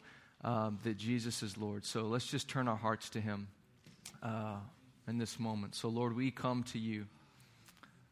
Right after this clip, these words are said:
uh, as Your kids, Lord, and we humble ourselves before You today.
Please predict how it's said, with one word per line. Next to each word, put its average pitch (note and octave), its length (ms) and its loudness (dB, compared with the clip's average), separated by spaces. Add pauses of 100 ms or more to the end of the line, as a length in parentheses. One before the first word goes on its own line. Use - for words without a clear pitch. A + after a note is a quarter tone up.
(120)
uh, A2 200 2
as A2+ 140 -2
Your A#2 120 0
kids, B2 560 4
Lord, G#2+ 280 0
and G#2 80 -2
we A#2+ 140 4
humble B2+ 420 4
ourselves A2+ 580 2
before A#2 420 -2
You G#2+ 180 0
today. G#2+ 400 -4